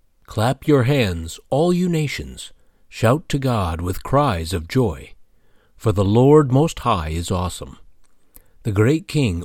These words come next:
over all the earth. He subdued nations under us, peoples under our feet. He chose our inheritance for us, the pride of Jacob,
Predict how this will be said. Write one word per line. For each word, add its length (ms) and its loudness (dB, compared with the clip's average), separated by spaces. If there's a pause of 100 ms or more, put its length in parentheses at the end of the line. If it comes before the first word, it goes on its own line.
over 240 0
all 220 2
the 180 -2
earth. 380 -4 (1000)
He 160 -2
subdued 640 0
nations 480 0
under 320 2
us, 320 -14 (540)
peoples 540 -2
under 320 0
our 160 2
feet. 460 -6 (720)
He 160 -4
chose 460 2 (100)
our 180 4
inheritance 720 0
for 280 -4
us, 320 -12 (420)
the 100 -4
pride 440 4
of 140 -2
Jacob, 460 -2